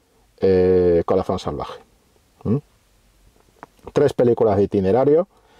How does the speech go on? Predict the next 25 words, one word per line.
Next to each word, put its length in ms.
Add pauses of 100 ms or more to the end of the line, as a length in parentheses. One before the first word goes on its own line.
(160)
que 120
coinciden 380
muchas 240
cosas, 380 (440)
con 160
una 140
pareja 360
protagonista, 840 (380)
con 220
un, 380
un 200
potente 580
despliegue 600
de 100
personajes 520
secundarios. 680
Por 140
ejemplo, 240
en 40
Corazón 320
Salvaje 300
está 200
todo 220
el 80
personaje 640